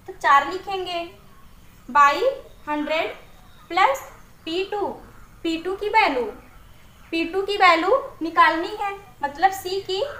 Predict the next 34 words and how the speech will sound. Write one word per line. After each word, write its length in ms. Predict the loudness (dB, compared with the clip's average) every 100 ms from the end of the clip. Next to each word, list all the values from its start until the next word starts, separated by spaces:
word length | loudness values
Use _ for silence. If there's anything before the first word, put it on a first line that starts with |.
| -18 -18 -10
धनराशि 560 | -6 0 2 2 0 -6
हमको 220 | -4 -2
बतानी 440 | -2 0 0 -2
है, 240 | -4 -4 -4 -8 -20 -20
तो 60 | -14
पी 240 | -10 -8
टू 160 | -8 -2
को 120 | 0
हम 160 | 0
ऐसे 340 | -2 -4 -4 -4
ही 160 | -4
लिखेंगे 560 | -6 -6 -8 -6 -10 -10 -18 -20 -20 -16
into 460 | -10 -8 -6 0 -2 -2 -16 -2 6
R। 260 | 8 8 4 -12 -20 -18 -4
दर 200 | -2 0
कितनी 440 | -2 -4 -6 -4 -4
है, 320 | -4 -6 -14 -20 -18 2
दर 240 | 2 2
तो 120 | 0
वही 320 | 0 0 -2 -2
है, 140 | 0
अ, 240 | 0 0 -2 -6 2
दर 460 | 4 4 0 -4 -20 -20 -8 -8
इसमें 320 | -4 -4 0
भी 120 | 0
सात 320 | 2 2 2
ही 120 | -2
percent 540 | -4 -2 -2 0 -2 -2
है, 200 | -4 -4 -6 -18 -16 -14
तो 60 |
सात 360 | -2 4 4 2
लिखेंगे 580 | -8 -8 -8 -6 -6 -8 -16 -20 -20 -16
into 480 | -12 -10 -8 -4 -4 -4 -18 -20 -20 -10 0
four 240 | 4 4